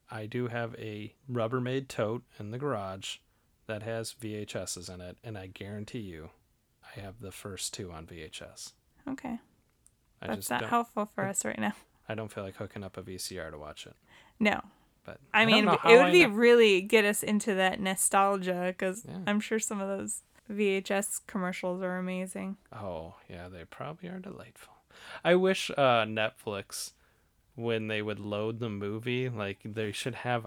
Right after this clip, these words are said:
Speaker 1: options where you could watch the original trailers that are before the movie.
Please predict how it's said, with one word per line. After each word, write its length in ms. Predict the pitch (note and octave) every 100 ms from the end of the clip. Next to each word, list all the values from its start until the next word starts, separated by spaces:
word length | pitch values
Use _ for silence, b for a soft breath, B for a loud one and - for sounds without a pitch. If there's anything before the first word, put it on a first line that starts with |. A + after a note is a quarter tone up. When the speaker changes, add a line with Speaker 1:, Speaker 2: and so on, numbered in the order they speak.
| -
Speaker 1:
options 720 | G#2 G2 - - A#2+ B2+ - B B B
where 160 | B2 A#2
you 180 | G#2+ A2
could 240 | - A#2
watch 480 | A2 G#2 G#2 - -
the 240 | A#2 A2 G#2
original 960 | A2+ A2 A2+ B2 A#2 A2 A2 G#2+ - _ _ -
trailers 640 | - A#2+ G#2+ G#2 G2+ G2
that 180 | A2+ G2+
are 160 | G#2 G2+
before 400 | G#2+ - A2+ G#2
the 100 | G2
movie. 480 | F#2+ F#2+ F#2 F#2